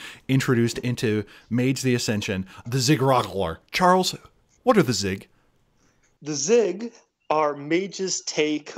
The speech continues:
Speaker 2: on a, a questionable, uh, conspiracy theory, the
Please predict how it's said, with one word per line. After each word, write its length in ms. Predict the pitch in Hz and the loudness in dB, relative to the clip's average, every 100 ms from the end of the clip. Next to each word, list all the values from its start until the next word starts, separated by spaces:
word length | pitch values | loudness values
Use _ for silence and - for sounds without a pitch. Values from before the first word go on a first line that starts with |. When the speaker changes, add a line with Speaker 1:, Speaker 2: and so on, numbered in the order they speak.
| - | -2
Speaker 2:
on 460 | 143 139 139 127 139 - _ _ _ | 0 2 0 -4 -8 -12 _ _ _
a, 220 | 139 135 131 - - | 0 2 -2 -6 -4
a 100 | 156 | -2
questionable, 540 | 151 214 - 190 180 | 0 -4 0 2 4
uh, 120 | 156 143 | 2 0
conspiracy 560 | 175 151 180 165 151 | -8 -2 0 0 -2
theory, 440 | 143 131 127 123 127 | 0 2 2 0 -2
the 500 | 127 131 135 127 | 0 2 2 0